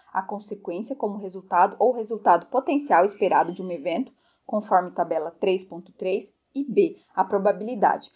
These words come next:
como a chance de o resultado ocorrer ou estar ocorrendo, conforme tabela três ponto quatro, descritas na N R três.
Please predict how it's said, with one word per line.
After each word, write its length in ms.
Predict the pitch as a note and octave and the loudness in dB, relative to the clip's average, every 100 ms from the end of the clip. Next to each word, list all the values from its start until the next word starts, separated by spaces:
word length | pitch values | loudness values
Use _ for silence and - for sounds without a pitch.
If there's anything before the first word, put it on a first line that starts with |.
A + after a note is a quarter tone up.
| _ | _
como 200 | - G3 | -4 0
a 60 | F3 | 0
chance 360 | - A3+ - C4 | 0 -2 -2 -4
de 80 | |
o 40 | C4 | -8
resultado 560 | A#3 G#3 G3+ F3+ F3 | -6 -8 -2 -2 -2
ocorrer 400 | F3 A3 A3 A#3 - | -4 -4 -4 -4 0
ou 140 | C4+ | 0
estar 300 | D4 D#4+ B3 | 0 4 4
ocorrendo, 460 | B3+ E4+ B3+ F3 - _ _ | 4 -2 -2 -6 -14 _ _
conforme 440 | - F#3+ G3 F#3 G3 | -14 -2 2 2 2
tabela 360 | B3+ F#3+ G3+ | -2 0 0
três 280 | G#3 A3+ B3 | -2 -4 -6
ponto 320 | - C4+ C#4+ | -6 -6 -6
quatro, 380 | F4 D#3 - - _ _ _ | 0 0 0 -6 _ _ _
descritas 560 | G#3 G3+ F#3 F#3+ G3+ | -6 -2 0 0 -4
na 160 | A3 G3 | -8 -10
N 220 | G3 F#3+ | -10 -4
R 260 | F3+ G#3 C#4+ | -4 -4 -6
três. 400 | C#4+ - - | -6 -6 -10